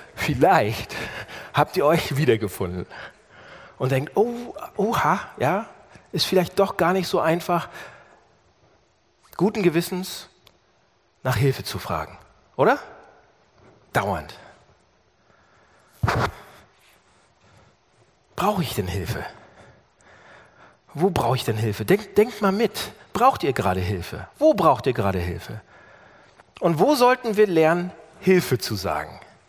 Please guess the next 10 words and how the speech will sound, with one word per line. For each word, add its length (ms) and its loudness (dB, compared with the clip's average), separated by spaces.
"Hilfe!" 500 -2
oder 180 -2
zu 120 -6
schreien? 320 -4
Überlegt 320 2
mal, 60 -2
ist 140 -2
es 120 -4
im 100 2
Job? 360 2